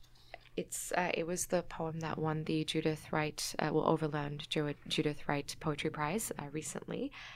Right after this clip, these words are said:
Um, and I think it's pretty self-explanatory, but it is, uh,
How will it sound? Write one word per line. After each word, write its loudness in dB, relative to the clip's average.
Um, -2
and 0
I 6
think -2
it's -8
pretty 12
self-explanatory, 2
but 4
it 6
is, 4
uh, 4